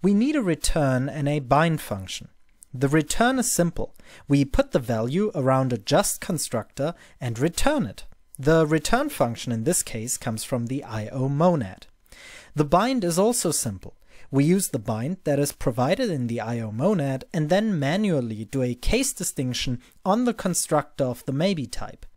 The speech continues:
We have to make sure that our new bind behaves in the same way the maybe monad's bind does. To make life a bit easier,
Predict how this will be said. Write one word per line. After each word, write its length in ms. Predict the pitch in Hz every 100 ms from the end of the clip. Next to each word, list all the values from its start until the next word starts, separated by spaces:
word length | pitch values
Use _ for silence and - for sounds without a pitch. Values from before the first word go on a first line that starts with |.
| -
We 160 | 151 156
have 200 | 196 240
to 80 | 202
make 200 | 156 -
sure 340 | - 254 220
that 180 | 127 123
our 140 | 120 117
new 280 | 117 139
bind 500 | 185 117 107 123 170
behaves 480 | 139 110 120 127 -
in 120 | 127
the 80 | 117
same 440 | 113 - 160 214 151
way 240 | 101 110
the 120 | 143
maybe 520 | 131 123 131 185 175
monad's 600 | 120 113 113 107 101 95
bind 460 | - 117 107 101 - -
does. 460 | 110 95 98 - - - _ - - - - -
To 100 | 202
make 200 | 233 180
life 280 | 190 240
a 60 | 190
bit 180 | 160 151
easier, 540 | 208 214 113 110 175